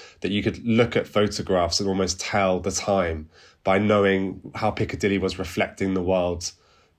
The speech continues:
that it was kind of responding to. And that was really the beginning of Circa. And then with the kind of the onset of the pandemic, it allowed this opportunity, I guess, for new ideas to be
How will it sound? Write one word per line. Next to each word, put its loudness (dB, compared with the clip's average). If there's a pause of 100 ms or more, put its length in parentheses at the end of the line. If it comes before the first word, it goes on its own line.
(220)
that 2
it 2
was -2 (220)
kind -2
of -2
responding 2
to. -8 (220)
And 2 (240)
that 6
was 2
really 6
the 4
beginning 4
of 4
Circa. 2 (460)
And 4
then 2 (280)
with -2 (680)
the 2 (280)
kind -4
of 4
the 4
onset 2
of 0 (580)
the -4
pandemic, 2 (160)
it 0
allowed 4
this -2
opportunity, 0
I 4
guess, 0
for 0
new 4
ideas 2
to -6
be -4